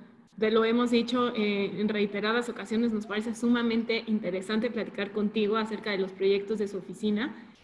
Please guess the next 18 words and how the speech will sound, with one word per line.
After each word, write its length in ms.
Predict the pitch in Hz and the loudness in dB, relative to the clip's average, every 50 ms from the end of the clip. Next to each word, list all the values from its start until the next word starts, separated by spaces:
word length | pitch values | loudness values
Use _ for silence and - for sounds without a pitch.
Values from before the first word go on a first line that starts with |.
| - - | -18 -4
Y 80 | - 247 | -4 0
justo 340 | 240 285 285 277 - 311 302 | 2 2 2 4 2 0 2
Jorge, 520 | 311 320 311 320 302 302 - 254 233 269 | 4 4 4 4 4 4 2 2 2 2
y 100 | 302 240 | 2 0
creo 200 | - 262 254 247 | 0 0 0 2
que 200 | 262 262 254 254 - - - _ - | 2 0 0 0 -2 -10 -20 _ -4
acota 360 | 220 226 226 254 247 240 254 247 | -4 -2 2 2 0 0 2 0
un 60 | 240 | 0
poco 220 | 254 240 254 254 | 0 0 -4 -2
para 200 | 240 226 208 208 | -2 0 -2 -2
cerrar 320 | 214 - 214 214 220 226 226 | -2 -4 -2 -2 -2 -2 -2
este 200 | 233 - - 240 | -4 -2 -2 -2
último, 400 | 220 226 240 233 214 196 - - | 0 2 2 0 0 -2 -6 -8
eh, 220 | 220 214 208 202 190 | -4 -2 -2 -2 -2
proyecto 500 | 202 214 220 202 208 214 214 - 240 226 | 0 0 0 2 2 0 -2 -2 -8 -6
que 100 | - 214 | -4 -4
nos 160 | 202 196 214 | -4 -4 -4
presentas, 680 | - 208 214 220 220 247 240 240 220 220 214 262 339 | -6 -6 -6 -4 -4 -2 -2 -2 -2 -2 -2 -2 -4